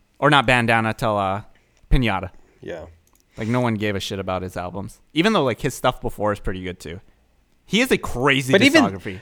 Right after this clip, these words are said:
Speaker 2: but I was gonna say, even then, though, like, I still don't think he, I don't think he, there was another project that was looked for or, like, anticipated until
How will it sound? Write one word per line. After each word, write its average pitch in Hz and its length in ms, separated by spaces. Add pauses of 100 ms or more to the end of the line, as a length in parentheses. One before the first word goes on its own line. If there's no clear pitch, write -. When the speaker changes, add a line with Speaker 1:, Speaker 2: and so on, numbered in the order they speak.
(160)
Speaker 2:
but 185 100
I - 20
was 262 120
gonna 285 120
say, 190 120
even 269 320
then, 190 280
though, 170 200
like, 160 240
I 170 160
still 202 260
don't 165 240
think 151 300
he, 160 720 (540)
I 143 120
don't 226 180
think 170 200
he, 175 320
there 147 220
was 151 500
another 139 460
project 135 720
that 123 440
was 120 640 (1080)
looked 120 640
for 110 520
or, 127 220
like, 123 240
anticipated 120 920 (280)
until 120 840